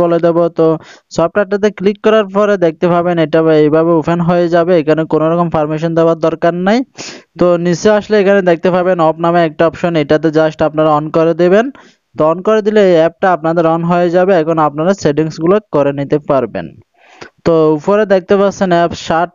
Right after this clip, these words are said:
লক, এই অপশনটা। তো এখানে দেখতে পাচ্ছেন আপনার ফোনে যতগুলো অ্যাপস আছে সব কিন্তু এখানে শো করতেছে। তো আপনারা যখন অ্যারো চিহ্নতে ক্লিক করবেন দেখতে পাবেন আপনাদের অ্যাপগুলো ফ-, ধাপে ধাপে চলে আসতেছে।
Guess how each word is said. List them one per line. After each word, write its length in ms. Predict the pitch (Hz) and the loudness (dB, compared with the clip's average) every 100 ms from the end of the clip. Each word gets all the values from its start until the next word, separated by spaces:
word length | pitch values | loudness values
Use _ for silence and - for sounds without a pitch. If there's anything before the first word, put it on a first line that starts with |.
| 190 | -2
লক, 160 | 185 175 165 | 0 2 2
এই 60 | 156 | 0
অপশনটা। 440 | - 170 165 190 247 _ - - _ - | -2 -8 -4 -2 -2 _ -20 -20 _ 0
তো 60 | 175 | 0
এখানে 220 | 175 196 202 185 | 2 0 0 0
দেখতে 180 | 165 202 | 0 0
পাচ্ছেন 240 | 196 190 196 160 | 0 0 -2 0
আপনার 200 | 175 196 | -2 -2
ফোনে 180 | 202 202 185 | 0 0 0
যতগুলো 340 | 180 180 175 160 | 2 2 2 2
অ্যাপস 200 | 160 - 170 | 0 -2 -4
আছে 140 | 175 165 | -2 -2
সব 140 | 151 156 156 - | -2 -2 -8 -6
কিন্তু 200 | 165 165 156 | -4 0 2
এখানে 200 | 156 160 - | 2 0 0
শো 80 | 165 165 | 0 0
করতেছে। 380 | 170 175 165 220 269 - - - | -4 -4 0 0 -2 -14 -20 -4
তো 40 | 165 | 0
আপনারা 240 | 156 156 160 160 | 0 0 0 0
যখন 180 | 160 165 | -2 0
অ্যারো 160 | 151 165 - | 0 0 0
চিহ্নতে 320 | 180 185 190 185 | 0 0 0 0
ক্লিক 180 | 185 175 | -2 0
করবেন 240 | 180 175 180 156 | 0 2 0 0
দেখতে 200 | 139 160 156 | 0 0 0
পাবেন 220 | 151 160 143 | 0 0 0
আপনাদের 300 | 135 143 151 | 0 -2 2
অ্যাপগুলো 360 | 147 147 160 170 196 | 0 0 0 0 0
ফ-, 160 | 175 160 - - - _ 147 | -4 -8 -12 -20 -20 _ -2
ধাপে 220 | 156 165 165 | -2 0 0
ধাপে 180 | 160 175 - | 0 -2 -2
চলে 200 | 156 160 165 | -2 2 0
আসতেছে। 380 | - 175 180 | 0 -4 0